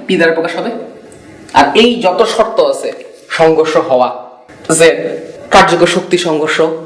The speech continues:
সুবিধাজনক বা নির্দিষ্ট দিকে সংঘর্ষ, এই সবগুলো মিলে যে টোটাল সংঘর্ষ হবে সেটাই কি এন দ্বারা প্রকাশ হবে। So অর্থাৎ এই তিনটা রাশিমালা গুণ করলে কি আমরা আরএনএস ধ্রুবক বা ফ্রিকোয়েন্সি ফ্যাক্টর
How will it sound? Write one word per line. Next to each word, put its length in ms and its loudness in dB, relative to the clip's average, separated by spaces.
সুবিধাজনক 680 2
বা 100 0
নির্দিষ্ট 440 -4
দিকে 460 -2
সংঘর্ষ, 400 -2
এই 80 -2
সবগুলো 500 2
মিলে 460 -2
যে 60 -2
টোটাল 460 2
সংঘর্ষ 420 -2
হবে 280 -4
সেটাই 240 -4
কি 240 -10
এন 140 0
দ্বারা 160 0
প্রকাশ 240 -4
হবে। 140 -2
So 60 2
অর্থাৎ 220 2
এই 220 0
তিনটা 480 4
রাশিমালা 320 2
গুণ 240 2
করলে 240 0
কি 140 -4
আমরা 180 -4
আরএনএস 320 2
ধ্রুবক 280 0
বা 120 0
ফ্রিকোয়েন্সি 440 0
ফ্যাক্টর 380 -4